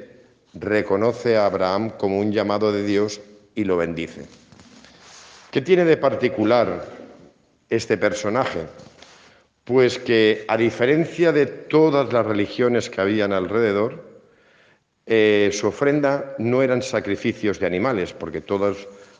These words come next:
alrededor hacían sa-, sacrificios de, de animales, sino que su ofrenda era pan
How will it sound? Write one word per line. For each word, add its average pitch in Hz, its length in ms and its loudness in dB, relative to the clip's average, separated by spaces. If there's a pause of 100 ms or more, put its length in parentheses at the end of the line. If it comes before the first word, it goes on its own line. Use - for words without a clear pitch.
(100)
alrededor 98 760 0
hacían 95 360 -2
sa-, - 300 -8
sacrificios 90 720 -4
de, 90 180 -2
de 90 140 -6
animales, 82 640 -6 (760)
sino 107 460 -2
que 101 160 0
su - 160 -2
ofrenda 139 800 -2
era 117 360 -2 (680)
pan 135 420 -2